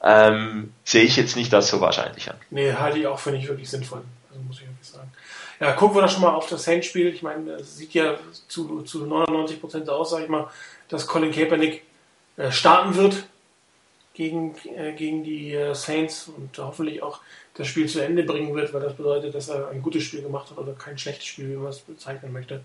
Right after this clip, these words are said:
Speaker 2: Äh, weil wenn er das nicht zu Ende bringt, ist er entweder verletzt oder hat zu schlecht gespielt und das wollen wir, glaub ich, nicht hoffen. Ähm, was müssen die forty-niners dann machen,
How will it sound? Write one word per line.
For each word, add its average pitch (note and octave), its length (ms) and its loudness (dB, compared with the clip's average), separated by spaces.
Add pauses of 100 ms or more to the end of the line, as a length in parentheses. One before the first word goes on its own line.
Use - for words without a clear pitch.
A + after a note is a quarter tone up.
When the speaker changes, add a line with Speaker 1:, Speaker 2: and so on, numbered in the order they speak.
(640)
Speaker 2:
Äh, C#3 40 -12 (220)
weil C#3 180 -2
wenn C#3 120 -2
er C#3 40 0
das C3 140 -2
nicht C#3+ 220 -4
zu D#3+ 100 0
Ende D3+ 140 -2
bringt, D#3+ 200 0
ist C#3 60 -4
er D3 80 -4
entweder C#3+ 240 -4
verletzt C#3 340 -4
oder C3+ 200 -4
hat B2+ 100 -6 (100)
zu - 140 -8
schlecht C3 300 -6
gespielt C3+ 300 -10
und B2+ 100 -10
das - 200 -16
wollen C3 200 -8
wir, C3 100 -6
glaub C3 220 -10
ich, B2+ 100 -16
nicht - 140 -18
hoffen. C#3+ 260 -12 (760)
Ähm, D3 440 -2 (140)
was C#3 180 -6
müssen F3+ 220 2
die F3+ 60 6
forty-niners E3 600 6
dann D#3+ 160 2
machen, D#3 420 -2